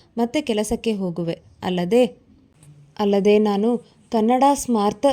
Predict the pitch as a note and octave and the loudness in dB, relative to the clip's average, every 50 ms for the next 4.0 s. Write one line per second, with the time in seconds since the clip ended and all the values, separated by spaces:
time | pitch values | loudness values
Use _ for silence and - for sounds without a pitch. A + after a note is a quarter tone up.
0 | - - A3 F#3+ G3 G3 F#3+ G3 G3+ G3+ G3+ G3 F#3 F3+ - - _ - G#3 G3 | 0 -2 -4 -2 0 0 2 0 0 -2 -2 -2 -4 -6 -8 -12 _ -4 0 2
1 | G3 G#3 A3 - - D4 C4+ A#3+ - - G#3 G#3 G#3 G3+ F#3+ F#3 F3+ F3+ F#3+ - | 2 2 2 0 0 0 0 0 0 -2 -2 -2 -2 -2 -4 -2 -4 -4 -6 -8
2 | - _ _ _ _ - - A3+ G#3+ A3+ - C#4+ D4 C#4+ C#4+ C4 G#3 G#3 G3 G3+ | -10 _ _ _ _ -4 0 0 0 2 2 0 0 0 0 0 0 0 -2 -2
3 | - G3+ F#3+ A#3+ A#3+ G3+ G3+ F3+ F3+ E3 F#3+ F#3 F#3 - F3 E3 D#3+ - - | -4 -2 -2 0 0 0 0 0 -2 -2 -2 -4 -4 -4 -4 -4 -6 -8 -12